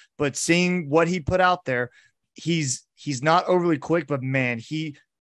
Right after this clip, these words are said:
he is the biggest dude on the field, and he is the grownest man on the field. Six five, three ten.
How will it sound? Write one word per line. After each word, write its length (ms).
he 320
is 240
the 260
biggest 420
dude 200
on 140
the 60
field, 440
and 160
he 260
is 220
the 400
grownest 580
man 360
on 160
the 60
field. 360
Six 400
five, 500
three 320
ten. 580